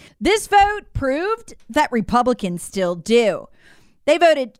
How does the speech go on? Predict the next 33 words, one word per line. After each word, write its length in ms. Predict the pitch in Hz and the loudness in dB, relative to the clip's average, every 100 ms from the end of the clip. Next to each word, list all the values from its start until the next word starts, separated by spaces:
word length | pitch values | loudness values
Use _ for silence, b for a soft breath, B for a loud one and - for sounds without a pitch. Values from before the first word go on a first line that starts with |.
| _ | _
two 200 | 359 453 | -10 -8
hundred 320 | 392 403 359 254 | -8 -8 -8 -6
nineteen 520 | 262 262 233 247 233 | -6 -4 -2 -2 -4
for, 540 | - 294 302 339 381 - _ | -2 0 2 2 -2 -12 _
zero 800 | 180 165 175 254 190 156 117 - _ _ | -10 -6 0 0 2 0 -4 -12 _ _
against. 840 | 196 185 185 196 143 - - - - | 0 0 2 0 -4 -12 -20 -20 -8
That's 260 | 285 320 - - | 0 0 -2 -4
absolute 640 | 269 285 - - 285 208 202 | -2 -2 -6 -10 -4 -4 -4
support 460 | 262 226 185 - | -6 -4 -4 -6
for 100 | - | -8
the 80 | 285 | -8
First 360 | - 190 - 208 | -4 -6 -4 -2
Amendment. 640 | 226 254 233 185 160 - B B B | 0 2 0 -2 -8 -16 B B B
Even 300 | 339 403 427 | -2 -2 0
the 100 | 392 | 0
Rhino 300 | 285 247 233 | 2 4 2
Squishes 760 | 233 - 359 403 254 170 - - | 0 0 -2 0 -2 -6 -10 -4
could 140 | 240 | -2
agree 260 | 220 202 190 | 0 0 0
on 220 | 185 202 | 2 2
that. 400 | 233 220 175 - _ _ | 2 2 -2 -12 _ _
What 120 | 392 | -4
about 220 | 453 381 320 | 0 0 -2
the 80 | |
Democrats? 1000 | 226 247 247 311 254 220 170 - - - - _ _ | -10 -6 -4 -6 -4 -6 -6 -10 -16 -16 -20 _ _
Two 180 | - 359 | 2 4
hundred 360 | 427 427 403 311 | 4 0 -6 -8
six 340 | - 285 - | -10 -10 -8
of 80 | 233 | -4
them 360 | 262 294 359 262 | -2 -2 -6 -4
voted 340 | 214 202 190 | -2 -2 -2
no. 640 | 208 220 214 190 156 113 - _ 170 | 0 2 4 2 0 -6 -16 _ -10
Zero 720 | 156 160 220 175 151 120 - | -6 0 2 2 -2 -8 -16